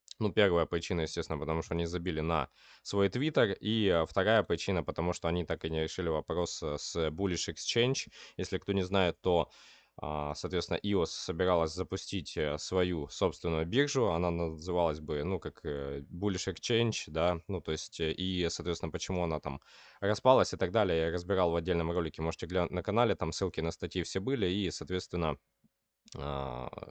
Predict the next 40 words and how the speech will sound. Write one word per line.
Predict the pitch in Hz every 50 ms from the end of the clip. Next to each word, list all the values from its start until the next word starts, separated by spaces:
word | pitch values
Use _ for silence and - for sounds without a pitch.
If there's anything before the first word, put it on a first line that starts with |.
| - -
кто | - - - 95 92 90 82 78
в | 87
этом | 85 85 87 85
участвовал, | 85 - - - - - 85 78 80
участвовал | 80 - 92 85 - - 82 78 76 78
в | 78 85
этом, | 82 - 82 78 71
кстати, | - - - 87 76 78
фонд | - - 98 90 85 78 -
Block | 87 90 107 -
One. | - 113 123 131 131 - - - - - - _
Они | - 90 95 90
хотели | - 85 - 98 92 90
ещё | 87 82 - - 87 80
создать, | - - 87 85 87 87 80 - - -
э, | 80 78 76 73
в | 78 90
мае | 92 92 85 78 73 73 -
две | 85 82 82 87 82
тысячи | - 92 - - 85
двадцать | 85 85 82 - -
первого | 95 90 90 90 92
года, | 107 139 143 127 101
перед | - - 95 87 82 76 73 -
как | - 80 - -
раз-таки | 80 78 - - - - 76 76
вот | 76 78 -
этим | 82 - 85 82 82
обвалом. | 82 85 87 123 139 151 151 139 139 - _ - - - - - - _
Вот, | - 85 98 104 101 92 - -
ну, | 92 92 107 110 101 87 80 78
и, | - - 107 113 113 107 101 90 85 82 82 87
естественно, | 87 - - 104 101 - 90 80 78 76
они | 78 82 90 90
ничего | 85 85 - - 90
не | 85 85
создали. | 95 92 92 90 92 87 73 67 - - - - - - - -
Вот, | 107 101 73 -
самое | - 82 82 80 80
интересное. | 78 76 87 85 82 76 73 - - -